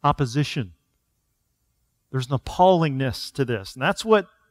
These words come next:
comes out of them. This word abide, what I'd like you to do is flip over to Second Timothy chapter three. That's page nine ninety-six if you're in the Pew Bible. We're gonna spend a few minutes there, so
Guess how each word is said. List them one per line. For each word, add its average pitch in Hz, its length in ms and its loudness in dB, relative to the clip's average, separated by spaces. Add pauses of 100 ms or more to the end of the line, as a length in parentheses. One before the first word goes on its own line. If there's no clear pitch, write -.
(320)
comes 185 380 2
out 156 280 2
of 127 200 0
them. 107 260 -2 (320)
This 208 200 4
word 208 380 6
abide, 143 540 4
what 151 100 2
I'd 180 80 2
like 277 140 2
you 269 80 4
to 202 40 2
do 160 120 6
is 151 100 4
flip 233 220 -2
over 196 200 4
to 160 60 2
Second 165 400 -2
Timothy 151 460 0
chapter 151 440 -2
three. 139 600 0 (400)
That's 170 140 -2
page 156 260 2
nine 160 320 0
ninety-six 156 680 0
if 151 140 -2
you're 160 100 4
in 151 80 2
the 143 40 0
Pew 170 240 -2
Bible. 117 380 0
We're 240 60 0
gonna 240 80 -2
spend 156 240 2
a - 20 -2
few 214 320 0
minutes 131 240 2
there, 131 220 4
so 120 220 -2